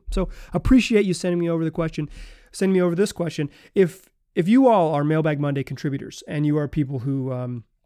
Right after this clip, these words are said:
send questions to the email, this is when <laughs> generally where they get a little more long-winded because of, uh, the character limit on Twitter. I, I would love to break them out.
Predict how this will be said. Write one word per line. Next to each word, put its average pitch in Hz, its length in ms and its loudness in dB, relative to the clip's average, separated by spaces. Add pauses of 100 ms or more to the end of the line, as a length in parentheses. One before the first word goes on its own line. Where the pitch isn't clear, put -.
(520)
send 151 300 -4
questions 156 300 -2
to 147 60 -4
the 151 180 -4
email, 135 280 -2
this 123 160 -10
is - 60 -14
when 139 120 -4
<laughs> - 0 -
generally 170 360 2
where 151 220 -2
they 143 100 -4
get 156 140 -2
a 147 40 -6
little 151 120 0
more 147 160 -2
long-winded 143 640 0
because 131 240 -8
of, 127 120 -10 (320)
uh, 120 140 -8
the 117 140 -12
character 170 400 0
limit 131 360 -4
on 131 200 -8
Twitter. 247 280 0 (800)
I, - 80 -4 (240)
I 208 60 0
would 233 120 2
love 220 140 0
to 214 80 -4
break 185 180 -2
them 151 120 -4
out. - 180 -10